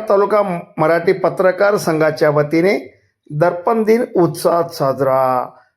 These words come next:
नायगाव प्रतिनिधी. नायगाव तालुका मराठी पत्रकार संघाच्या वतीने नरसी येथील आदित्य मंगल कार्यालयात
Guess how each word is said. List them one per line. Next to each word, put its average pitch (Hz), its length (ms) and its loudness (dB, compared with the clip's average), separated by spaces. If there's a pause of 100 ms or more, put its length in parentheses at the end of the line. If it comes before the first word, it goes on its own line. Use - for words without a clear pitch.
(160)
नायगाव 156 480 0
प्रतिनिधी. 143 800 -4 (200)
नायगाव 185 400 0 (100)
तालुका 214 360 2
मराठी 170 400 2
पत्रकार 208 480 0
संघाच्या 156 600 0
वतीने 147 680 -2 (160)
नरसी 202 480 0
येथील 214 300 2
आदित्य 170 460 2
मंगल 214 400 2
कार्यालयात 143 680 0